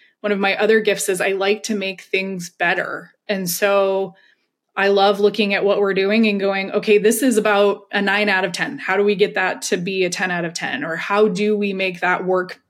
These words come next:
better?" I, I chase that excellence factor. And, um, I get bored really easily is the truth, Ethan, but I don't think I've gotten bored in real estate in eight and a half <laughs> years because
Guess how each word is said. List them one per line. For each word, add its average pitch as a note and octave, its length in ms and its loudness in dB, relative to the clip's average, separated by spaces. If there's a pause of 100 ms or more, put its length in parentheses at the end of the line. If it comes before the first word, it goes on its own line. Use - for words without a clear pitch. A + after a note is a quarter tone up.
(220)
better?" E3+ 540 -2
I, G#3 280 4
I G#3 140 2
chase G#3+ 440 0
that F3+ 260 0
excellence F3+ 680 -4
factor. E3+ 680 -8 (420)
And, G3 320 0
um, F3+ 560 -2 (380)
I G3+ 100 4
get G#3 300 2
bored G3 420 2
really G3 260 2
easily F#3 460 -2
is F3+ 180 -4
the F#3 100 -6
truth, F3+ 300 -4
Ethan, A3+ 320 2
but G3 240 2
I G3 160 2
don't A3+ 280 2
think G#3+ 200 0
I've G3+ 200 0
gotten F#3+ 360 0
bored F#3+ 460 -2
in F#3 140 -2
real F#3+ 160 0
estate F#3 360 0
in F#3 140 0
eight F#3 140 -2
and F#3 100 -6
a F3+ 40 -6
half F3+ 260 -2
<laughs> - 0 -
years A3 440 4
because G3+ 440 0